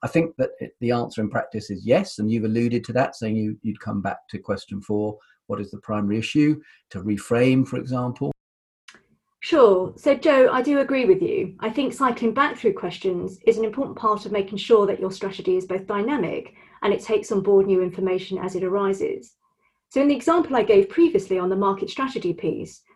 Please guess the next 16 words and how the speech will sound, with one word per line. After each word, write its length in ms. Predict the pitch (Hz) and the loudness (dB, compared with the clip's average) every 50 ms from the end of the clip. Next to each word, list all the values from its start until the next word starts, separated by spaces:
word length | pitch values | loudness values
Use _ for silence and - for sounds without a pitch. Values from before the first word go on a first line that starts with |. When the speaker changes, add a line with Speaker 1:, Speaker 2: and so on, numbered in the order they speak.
| _ - | _ -8
Speaker 2:
this 200 | 269 262 - - | -8 -6 -2 2
was 200 | 262 247 226 196 | 4 4 4 4
a 40 | 175 | 2
one-off 380 | 170 190 190 185 180 175 - | -2 -2 -2 -2 -2 -4 -4
project, 560 | - - 247 - - - - - - - _ _ _ _ _ _ | -4 -2 -2 -2 -4 -8 -12 -14 -18 -20 _ _ _ _ _ _
but 120 | - 214 196 | 2 4 4
we 80 | 226 | 4
did 200 | 214 262 277 254 | 4 2 0 2
iterate 500 | 262 233 233 - - 214 202 190 190 - | 2 2 2 2 0 2 2 2 2 0
around 240 | 190 185 196 185 180 | -2 -4 -2 -2 -2
the 60 | 180 | -4
key 280 | 175 - - 185 175 185 | -4 -2 0 2 2 2
issue 300 | 185 185 - 190 175 180 | 0 0 -2 -2 -2 -2
or 60 | 180 | -2
challenge 320 | - - 311 294 233 196 - | -4 -4 -2 -2 -2 -2 -4
statement 560 | - - 165 156 156 175 175 170 - - | -4 -6 -6 -6 -6 -6 -8 -8 -10 -12